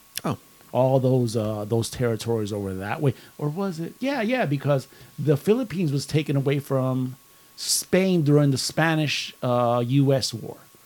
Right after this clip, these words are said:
Speaker 1: Okay.
Speaker 2: of the late eighteen hundreds. So, yeah. And in the Philippines, they, they had a lot of Spanish names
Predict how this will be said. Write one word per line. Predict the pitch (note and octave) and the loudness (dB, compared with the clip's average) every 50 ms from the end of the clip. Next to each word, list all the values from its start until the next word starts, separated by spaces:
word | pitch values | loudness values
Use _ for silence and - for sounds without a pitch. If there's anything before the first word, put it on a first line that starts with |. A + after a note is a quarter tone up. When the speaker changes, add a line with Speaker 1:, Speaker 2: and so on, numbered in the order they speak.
| - - - - - | -20 -18 -14 -12 -6
Speaker 1:
Okay. | C3+ - C3+ | -2 0 0
Speaker 2:
of | B2+ A2+ | 0 0
the | B2+ A#2+ | 0 0
late | A#2+ A#2+ B2 A#2+ | 0 0 -2 -2
eighteen | B2 A#2 G#2+ - - A#2+ G#2+ | -4 -6 -6 -6 -6 -6 -4
hundreds. | F#2+ A#2+ A#2 A2 A2 - - | -4 -4 -6 -6 -8 -8 -8
So, | - - A2+ | -8 -8 -8
yeah. | A#2 A2 - - - - - - - - - - - - - - | -8 -8 -10 -12 -16 -20 -20 -20 -20 -20 -20 -20 -20 -20 -8 -2
And | C3+ C3+ C#3 | 2 4 4
in | C#3+ | 4
the | C3+ | 2
Philippines, | A#2+ - E3+ G3 A#3 - - B2+ D3 C#3+ C3+ A#2+ | 2 2 0 0 0 0 0 0 0 0 2 2
they, | D3 D3 D3+ F#3 | 0 0 -2 -4
they | F3+ C#3 C#3 C3+ A#2+ | -4 -2 -2 -2 -2
had | A2 A#2 B2 B2 B2+ B2+ B2+ A#2+ A#2 A2+ - - - - - - - | -2 -2 -2 0 0 2 0 0 -2 -4 -10 -20 -20 -20 -14 -6 -4
a | C3+ | -4
lot | B2+ C3 C#3 C#3 D3 D3 D3 C#3 | -2 0 0 0 0 0 0 0
of | C3 B2 B2 A2+ - | -2 -2 -4 -4 -6
Spanish | - - - - - F3 F#3 F3 D3 A#2+ - - | -8 -10 -4 0 2 2 2 2 0 0 -2 -6
names | A#2 G#2+ F#2+ E2 D2+ - - - | -8 -10 -10 -10 -10 -10 -10 -10